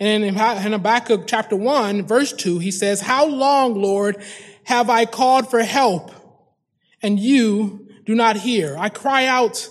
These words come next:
to you violence, yet you do not save." He has been acting, asking for God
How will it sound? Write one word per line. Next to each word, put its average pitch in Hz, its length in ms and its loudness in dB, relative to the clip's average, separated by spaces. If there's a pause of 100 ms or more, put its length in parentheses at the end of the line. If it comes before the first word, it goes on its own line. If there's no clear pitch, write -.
(280)
to 214 100 -2
you 220 200 2
violence, 233 960 0 (480)
yet 208 380 2
you 233 160 0
do 202 140 -2
not 185 200 -2
save." 151 520 -4
He 247 260 -2
has 220 480 2
been 196 460 -2
acting, 180 720 -6 (1900)
asking 208 480 -4
for 143 140 -14
God 175 480 -4